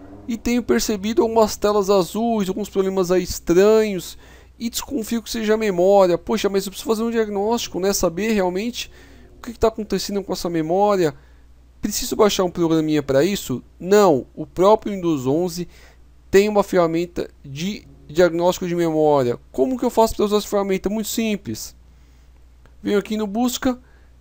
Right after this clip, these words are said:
e digito memória. Tá aqui, ó,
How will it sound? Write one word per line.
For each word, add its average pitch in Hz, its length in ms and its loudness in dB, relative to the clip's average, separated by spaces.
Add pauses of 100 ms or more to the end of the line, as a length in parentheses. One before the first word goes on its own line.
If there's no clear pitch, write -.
e 233 200 -4
digito 220 680 -4 (1400)
memória. 208 960 6
Tá - 160 4
aqui, 226 340 2
ó, 190 100 2